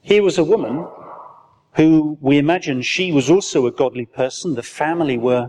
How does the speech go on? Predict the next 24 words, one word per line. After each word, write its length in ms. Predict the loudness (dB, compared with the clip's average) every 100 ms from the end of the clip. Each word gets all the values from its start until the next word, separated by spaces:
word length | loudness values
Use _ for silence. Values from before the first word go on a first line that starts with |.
| -2
godly 360 | -2 -2 -6
people. 400 | -6 -8 -4 -4
We 160 | -2 -4
don't 240 | -6 -6
know, 200 | 0 0
but 200 | 0 -2
it, 120 | -4 -10
it 140 | -8
would 160 | -8 -6
be 120 | -2
a 60 | 0
reasonable 460 | 2 2 2 -2 -4 -4
sort 160 | -2
of 100 | -2
guess 280 | -2 -2 -2
to 120 | -10
make. 380 | -4 -4 -4 -14 _ _ _ _ -20 -20 -20 -12 0
And 160 | 0
something 340 | 2 -2 0 2
awful 300 | 2 2 -6
has 100 | -2
happened 360 | -6 -2 -4
to 60 | -2
them. 200 | -6